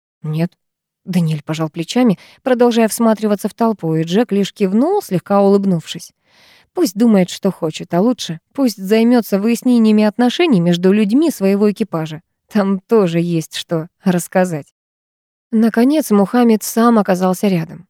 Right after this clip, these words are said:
с улыбкой протягивая руку и отвлекая от раздражения. «Ты уверенный в себе пилот, решительный капитан и великолепный танцор, Даниэль.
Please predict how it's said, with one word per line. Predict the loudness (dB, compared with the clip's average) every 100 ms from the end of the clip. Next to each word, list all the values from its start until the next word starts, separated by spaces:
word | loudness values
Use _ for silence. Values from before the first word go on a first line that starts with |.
| _
с | -4 0
улыбкой | 0 0 -2
протягивая | -2 0 -2 0 2 2
руку | 0 0
и | 0
отвлекая | 0 -4 0 0
от | 0
раздражения. | -2 -2 0 2 0 -4 -8 -18 _ _ _ _ _ _
«Ты | 0 2
уверенный | 4 4 2 2
в | -2
себе | -2 0
пилот, | 2 2 4 2 2
решительный | -4 -2 0 2 2
капитан | 0 -2 0 2 4
и | 4 2
великолепный | 0 -2 0 0 2 0
танцор, | 0 0 2 0 2
Даниэль. | 2 2 0 -2